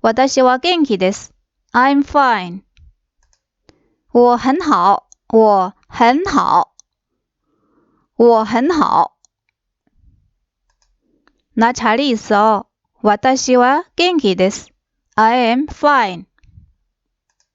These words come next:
我很好.我很好.내가 해볼게.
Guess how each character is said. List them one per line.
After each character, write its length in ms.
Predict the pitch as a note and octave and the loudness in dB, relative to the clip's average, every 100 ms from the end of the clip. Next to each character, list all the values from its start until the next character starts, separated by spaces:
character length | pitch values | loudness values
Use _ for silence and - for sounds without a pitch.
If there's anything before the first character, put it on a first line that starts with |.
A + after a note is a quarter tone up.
| _ _ _ _ - | _ _ _ _ -20
我 300 | _ A#3+ A#3 | _ 2 4
很 260 | A3+ C4 D4+ | 0 -4 -4
好. 460 | - F#3+ E3+ F#3+ - _ _ _ _ _ _ _ _ _ _ | -4 -2 2 0 -2 _ _ _ _ _ _ _ _ _ _
我 360 | A3+ A3+ A3 | 4 4 0
很 280 | G#3+ A3+ C#4 | -2 -4 -4
好. 440 | E4+ G3+ D3+ F#3 - _ _ _ _ _ _ _ _ _ _ _ _ _ _ _ _ - | -4 0 2 0 -2 _ _ _ _ _ _ _ _ _ _ _ _ _ _ _ _ -2
내 160 | A3 A#3 | 0 2
가 120 | C4 | 0
해 140 | D#4 | 0
볼 240 | F4+ D4 B3+ | 0 0 0
게. 460 | - G#3 A#3 G#3+ | 0 0 0 -2